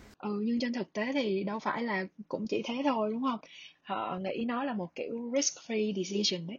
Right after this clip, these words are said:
Còn em thì nhìn, ờ, là nó vẫn có opportunity cost. Kiểu, anh chấp nhận tiếp tục công việc đó, ờm, ở trong vùng an toàn, nhưng mà hai, ba năm nữa, hiện thực nó không có thay đổi mà anh thì lại già thêm vài tuổi rồi.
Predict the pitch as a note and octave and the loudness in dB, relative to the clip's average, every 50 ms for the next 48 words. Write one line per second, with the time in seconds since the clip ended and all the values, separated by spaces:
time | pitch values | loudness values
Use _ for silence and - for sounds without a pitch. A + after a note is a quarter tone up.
0 | - _ - F#3 F3 E3+ F3+ - - G3 G3+ G#3 - G3 F3+ E3+ F3+ E3 E3 E3 | -10 _ -4 -4 -4 -4 -4 -4 -4 -4 -4 -4 -4 -4 -4 -2 -4 -4 -4 -4
1 | E3 E3 E3 E3 E3 E3+ D#3+ D#3+ D#3+ D#3+ F#3+ A3+ G#3+ G3+ - G3+ G3+ - G3 G3+ | -4 -6 -6 -6 -8 -8 -8 -8 -8 -6 -6 -6 -6 -6 -6 -6 -4 -2 -2 -2
2 | A#3 - G#3 G3 - F#3 - G3+ F#3+ G3 F#3+ - - G3+ G3+ - - G#3 A#3 C4+ | -2 -2 -4 -4 -6 -4 -4 -4 -2 -2 -4 -4 -4 -4 -4 -4 -4 -4 4 6
3 | - - - - - - - - - - _ - E3 A2+ F2+ - G#3+ - - - | 6 6 6 2 -6 -16 -16 -16 -18 -18 _ -2 -2 -2 -2 -2 -6 -8 -10 -16
4 | - _ - G#3 G#3+ G#3+ - C#4+ D4 - A#3+ G#3 - G#3 G3+ - C4 - - F#3+ | -16 _ -4 -4 -2 0 0 0 -2 0 -2 -2 -2 -2 -4 -4 -4 -2 -4 -4
5 | E3+ - - G3 G3+ G3+ G3 E3 - - F#3+ F#3+ G3+ A3+ C4+ C#4 - _ _ _ | -4 -4 -6 -6 -4 -4 -4 -4 -4 -2 -2 0 0 0 -2 -4 -6 _ _ _
6 | _ _ - F3+ F3 E3+ E3+ F3 F3 - - F3+ F#3+ G3 A3 G#3 G3+ F#3+ F3+ - | _ _ -10 -8 -6 -6 -6 -6 -8 -6 -6 -6 -4 -4 -4 -4 -4 -4 -4 -4
7 | - G3 G3+ - G3 F#3 F3+ F#3 F3+ F3 F#3 F#3+ G3 G3+ G3+ F#3 E3+ E3+ F3 - | -6 -6 -6 -2 -2 0 0 0 -2 -6 -8 -8 -10 -10 -10 -10 -10 -10 -10 -8
8 | - G#3 G#3+ G#3+ G3+ G#3 G3+ G#3 G#3 G#3 G#3+ G#3+ G#3 G3 - - A3 B3+ - _ | -8 -8 -8 -4 -2 -2 -2 -2 -2 -4 -6 -6 -6 -8 -6 -6 -8 -8 -10 _
9 | - - _ _ _ - - F#3+ - F3 - - E3+ - - G#3 A3 A#3+ - - | -20 -20 _ _ _ -6 -4 -4 -4 -4 -4 -6 -6 -6 -6 -8 -8 -8 -6 -4
10 | A#3 A3 G#3+ A3 - A#3 B3 - - A3 G#3+ G#3 G3 - - - A#3 B3+ C4 A#3+ | -4 -4 -2 -4 -6 -6 -6 -2 0 0 0 2 2 0 0 0 -2 -4 -4 -4
11 | G#3+ F#3+ F3+ F3+ - - - G3 G3+ G3+ - - F#3 F3+ E3+ F3 F3 F3 - - | -4 -4 -4 -4 -4 -4 -4 -4 -4 -4 -4 -2 -2 0 0 0 0 0 0 0
12 | F3 F#3 F3 F3 E3+ - G3+ G3+ G3 F#3 E3+ E3+ - - - - A3+ B3 A#3 G3+ | 0 0 0 0 -4 -4 -4 -2 0 0 0 -2 -2 -6 -6 -4 -4 -2 0 0
13 | F3 | -2